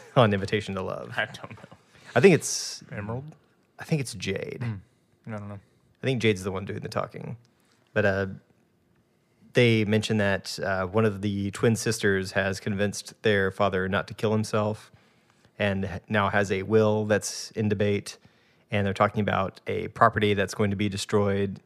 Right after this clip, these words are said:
Speaker 1: and there's a
Speaker 2: Mm-hmm.
Speaker 1: double cross happening there. Uh, wink, wink, somebody is threatening to burn down the sawmill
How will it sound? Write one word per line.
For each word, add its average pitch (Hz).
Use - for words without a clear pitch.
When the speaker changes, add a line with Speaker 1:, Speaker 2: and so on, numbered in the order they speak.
Speaker 1:
and 101
there's 101
a -
Speaker 2:
Mm-hmm. 101
Speaker 1:
double 104
cross 101
happening 87
there. 117
Uh, 101
wink, 107
wink, 110
somebody 101
is 95
threatening 101
to 101
burn 101
down 95
the 90
sawmill 101